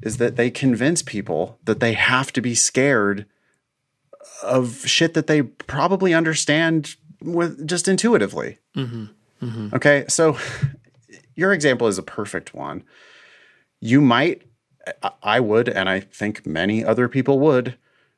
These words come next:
Speaker 1: read the rule, "You can't go outside unless you eat your veggies," and they would go immediately, "Oh, so if you don't eat your veggies, sorry, kid." You know?
Speaker 2: Yeah.
Speaker 1: Or they would go, "So if I see you outside,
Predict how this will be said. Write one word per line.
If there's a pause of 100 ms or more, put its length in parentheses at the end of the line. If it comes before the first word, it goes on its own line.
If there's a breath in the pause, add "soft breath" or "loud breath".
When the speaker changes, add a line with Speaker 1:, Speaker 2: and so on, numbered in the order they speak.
(320)
Speaker 1:
read
the
rule, (300)
"You
can't
go
outside
unless
you
eat
your
veggies," (300)
and
they
would
go
immediately, (920)
"Oh,
so
if
you
don't
eat
your
veggies, (200)
sorry,
kid." (2000)
You
know? (320 soft breath)
Speaker 2:
Yeah. (100)
Speaker 1:
Or
they
would
go, (120)
"So
if
I
see
you
outside,